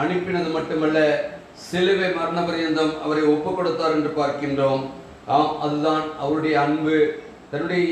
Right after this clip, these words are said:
ஏக சுதனை இந்த உலகத்துக்கு அனுப்பி கொடுத்தார். அதான் நாம் தேவாதி தேவனுடைய அன்பாக இருக்கின்றது என்பதை நாம் அறிந்து கொள்ள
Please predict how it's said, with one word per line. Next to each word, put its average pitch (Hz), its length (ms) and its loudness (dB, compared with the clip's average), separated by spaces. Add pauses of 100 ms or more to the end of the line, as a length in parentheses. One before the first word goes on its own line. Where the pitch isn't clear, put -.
ஏக 185 300 0
சுதனை 165 480 -2 (340)
இந்த 131 140 -6
உலகத்துக்கு 175 640 0 (140)
அனுப்பி 170 340 -4
கொடுத்தார். 151 480 2 (340)
அதான் 175 380 0
நாம் 160 280 -2
தேவாதி 170 420 2
தேவனுடைய 165 480 -4 (520)
அன்பாக 170 500 2 (340)
இருக்கின்றது 170 560 -2
என்பதை 156 220 0
நாம் 147 160 2
அறிந்து 151 280 0
கொள்ள 156 180 2